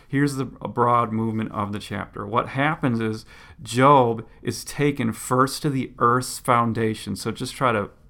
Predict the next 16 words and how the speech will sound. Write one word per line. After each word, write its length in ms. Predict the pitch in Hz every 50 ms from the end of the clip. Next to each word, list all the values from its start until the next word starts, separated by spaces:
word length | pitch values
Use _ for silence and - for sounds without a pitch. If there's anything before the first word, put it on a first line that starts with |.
| _ -
picture 320 | - 127 127 - - 113
this 200 | 110 107 101 -
in 60 | 107
your 100 | 104 104
mind 300 | 101 104 107 107 110 110
with 160 | 104 101 -
me. 180 | 107 107 101 - - - - - - -
Then 360 | - 110 104 123 127 127 139 151
the 100 | 180 180
seas 580 | - - - 143 139 131 135 147 165 165 -
and 200 | - - 175 185
the 40 | 185
skies 640 | - - - - 131 120 117 113 117 120 127 127 -
and 160 | - 151 170
the 100 | 165 139
light 440 | 113 107 110 110 110 127 135 -